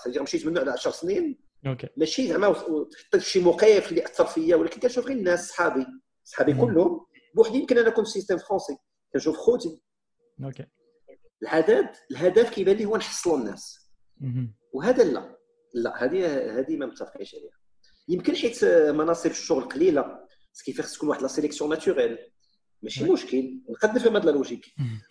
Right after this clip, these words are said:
Speaker 1: ولكن حتى الا كانت هاد مناصب الشغل قليله، كاين مناهج اخرى باش نديروا هاد لا سيليكسيون. ماشي نعقدوا الناس، مع العلم ان كاين بعض الناس في الليتيراتور، في ال-، في الثقافه، في ال-، ليكونومي،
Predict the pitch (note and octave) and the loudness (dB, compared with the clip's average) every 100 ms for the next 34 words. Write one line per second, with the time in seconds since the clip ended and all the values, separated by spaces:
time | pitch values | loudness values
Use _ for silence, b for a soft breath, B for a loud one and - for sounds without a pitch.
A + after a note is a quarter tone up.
0 | - D3 D#3+ F3 E3+ A3 B3 G#3+ G#3 F3+ | 0 2 2 -2 -2 0 0 -2 -2 -4
1 | E3+ D3 D3+ D3 C#3 C#3 - - A#2 - | -2 -4 -4 -6 -6 -8 -8 -6 -6 -6
2 | C#3 D3+ F4+ F#4+ - _ _ _ _ _ | -6 -2 -2 -6 -14 _ _ _ _ _
3 | _ - C4+ D4+ C#4+ G3+ F#3+ F#3 F#3 - | _ -2 2 2 4 4 4 4 2 0
4 | G3+ - - F4+ D4 G#3+ F3+ F3+ C3 G#2+ | 0 2 2 2 4 4 4 2 0 -6
5 | - G2+ - _ _ - A#3+ - G4+ B3+ | -8 -16 -18 _ _ -8 -6 2 2 2
6 | - - B2 G#2+ G2+ G2+ - - _ _ | -2 -8 -6 -4 -6 -10 -16 -20 _ _
7 | _ _ A#2+ A2+ C#3 E3+ C#3 B2+ - C3 | _ _ -8 -4 -2 -2 -2 -2 -2 -4
8 | - - A2+ C#3 C4 - - _ _ - | -4 -10 -6 -2 -2 -6 -16 _ _ -20
9 | - _ _ _ A#2 A2+ A#2+ F#2+ F#2+ B2 | -20 _ _ _ -8 -6 -2 -4 -4 -2
10 | D#3+ G3 G2 G2+ G2+ _ _ _ _ _ | -2 0 -2 -4 -10 _ _ _ _ _
11 | - A2 G2+ F#2+ - - - F2+ E2+ - | -12 -10 -8 -8 -10 -12 -12 -10 -14 -4
12 | C3 B3+ - - _ _ _ _ - - | 0 0 -4 -14 _ _ _ _ -20 -6
13 | G3 F3 C3 A2+ A2+ - G2 F#2 F#2+ C3 | 0 6 6 6 2 -2 -4 -4 -4 -4
14 | G3+ B3+ | -4 -8